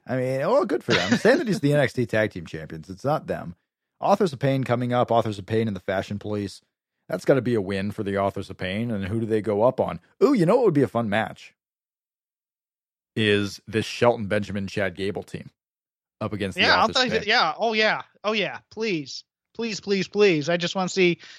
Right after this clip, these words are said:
Speaker 2: these guys throw each other a bit. Um, <sighs> let me ask you this.
Speaker 1: Ask me
Speaker 2: Um,
Speaker 1: any question you have. You have thirty minutes to do so. It's like an
Speaker 2: <laughs>
Speaker 1: open forum. If anything Jeff Hawkins wanted to know about Rob McCarron,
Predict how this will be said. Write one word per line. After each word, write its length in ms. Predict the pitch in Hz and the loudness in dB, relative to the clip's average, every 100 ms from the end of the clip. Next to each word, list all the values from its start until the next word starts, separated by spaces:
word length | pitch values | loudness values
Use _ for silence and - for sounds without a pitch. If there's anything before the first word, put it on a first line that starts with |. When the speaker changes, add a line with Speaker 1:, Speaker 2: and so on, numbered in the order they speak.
| - - | -18 0
Speaker 2:
these 180 | 180 | 2
guys 280 | 156 160 143 | 4 4 2
throw 400 | - 165 160 170 | -2 0 4 4
each 180 | 147 123 | 2 -2
other 200 | 139 127 | -10 -10
a 60 | 120 | -12
bit. 340 | 123 123 - _ | -14 -14 -16 _
Um, 460 | 156 160 160 160 156 _ _ _ _ _ _ _ _ _ _ _ _ _ - | 0 2 2 2 -2 _ _ _ _ _ _ _ _ _ _ _ _ _ -20
<sighs> 140 | - | -10
let 800 | - - - - _ _ _ 403 | -4 -4 -6 -16 _ _ _ 4
me 120 | 494 466 | 6 6
ask 240 | 208 - | 4 0
you 80 | 160 | -4
this. 480 | 131 120 - - - | -8 -14 -12 -12 -6
Speaker 1:
Ask 260 | 113 143 - | 0 0 2
me 80 | 156 | 2
Speaker 2:
Um, 160 | 170 | 4
Speaker 1:
any 200 | 139 170 | 2 0
question 480 | 196 - 143 - 131 | 0 0 0 0 -2
you 140 | 123 95 | -2 0
have. 320 | 113 139 135 | 2 4 2
You 120 | 110 | 0
have 140 | 92 - - | -2 -4 4
thirty 280 | 220 262 269 | 4 4 0
minutes 420 | 196 185 196 - | 2 2 0 -6
to 100 | - | -8
do 220 | 110 147 190 | 0 2 2
so. 380 | - 85 78 - _ | -4 -8 -8 -12 _
It's 180 | - - | -6 2
like 180 | 269 277 | 2 2
an 100 | 262 | 2
Speaker 2:
<laughs> 60 | 254 | 4
Speaker 1:
open 280 | 269 262 | 4 2
forum. 380 | 214 226 233 202 - - | -2 0 2 0 -4 0
If 180 | 196 196 | 2 2
anything 580 | 269 339 349 - 254 247 | -2 0 0 2 0 0
Jeff 260 | 156 226 - | 2 2 4
Hawkins 420 | 185 175 165 123 | 2 4 0 0
wanted 240 | 135 139 | 2 2
to 80 | 117 | 0
know 140 | 110 98 | 2 2
about 200 | 92 95 | 0 0
Rob 200 | 107 104 | 0 0
McCarron, 460 | 95 113 98 82 | -2 0 0 -4